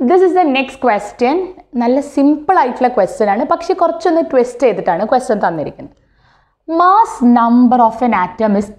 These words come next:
thirty-one. അപ്പം തന്നെ നിങ്ങളുടെ ഐഡിയ വന്നു, മാസ് നമ്പർ ഉണ്ട്, പ്രോട്ടോൺസിൻ്റെയും ന്യൂട്രോൺസിൻ്റെയും നമ്പറാണ് തേർട്ടി വൺ. The M shell, ഇവിടെ സ്പെഷ്യൽ ആയിട്ട് തന്നെ, the M shell of this atom contains five electrons.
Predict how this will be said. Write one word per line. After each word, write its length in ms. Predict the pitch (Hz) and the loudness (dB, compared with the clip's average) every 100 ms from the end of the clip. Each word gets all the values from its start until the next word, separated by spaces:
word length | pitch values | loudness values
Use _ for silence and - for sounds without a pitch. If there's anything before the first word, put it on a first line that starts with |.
| _ | _
thirty-one. 520 | 311 302 247 180 139 - _ - | 0 0 -2 -2 -6 -10 _ -6
അപ്പം 260 | 285 - 392 | -6 -4 -2
തന്നെ 140 | 254 233 | 0 0
നിങ്ങളുടെ 240 | 208 208 233 180 | -2 0 2 2
ഐഡിയ 160 | 180 196 | 2 0
വന്നു, 160 | 175 254 269 | 0 0 2
മാസ് 380 | 262 254 254 247 208 | 4 2 -2 -2 -2
നമ്പർ 300 | 180 175 175 | -2 -2 -2
ഉണ്ട്, 180 | 165 175 254 | -2 0 2
പ്രോട്ടോൺസിൻ്റെയും 760 | 254 220 214 220 214 190 175 202 208 | 2 0 0 -2 -2 -2 -2 0 0
ന്യൂട്രോൺസിൻ്റെയും 760 | 180 - 190 190 175 156 190 226 | -2 -2 -2 -2 -4 -4 0 0
നമ്പറാണ് 520 | 196 180 175 160 180 233 | -2 -4 -4 -2 0 0
തേർട്ടി 220 | 311 226 | 0 -2
വൺ. 100 | 165 - _ _ _ _ _ _ _ _ 196 | -4 -8 _ _ _ _ _ _ _ _ -14
The 80 | - _ - 277 339 | -14 _ -4 -2 2
M 20 | 381 427 - | 2 0 -2
shell, 320 | - 233 196 143 - - - | 0 2 2 0 -8 -16 -4
ഇവിടെ 180 | 233 294 | -2 -2
സ്പെഷ്യൽ 380 | - 214 214 311 | -2 -4 0 2
ആയിട്ട് 140 | 269 226 | 2 2
തന്നെ, 140 | 190 196 | -2 -2
the 80 | - - 311 | -4 0 0
M 60 | 370 415 403 - | 2 0 -4 -8
shell 320 | - 254 240 302 - - _ _ - | 0 4 4 0 -8 -20 _ _ 2
of 100 | 381 - 208 185 | 2 0 -2 2
this 180 | 311 370 - - 262 294 | 0 0 -10 -4 0 0
atom 400 | 285 - 349 359 359 277 | -2 -2 0 0 -2 0
contains 560 | 220 214 220 233 262 - - | 0 0 2 2 -2 -8 0
five 260 | 302 285 254 190 | 0 2 0 0
electrons. 680 | 170 170 - 180 156 139 | -2 -4 -4 -2 -2 -6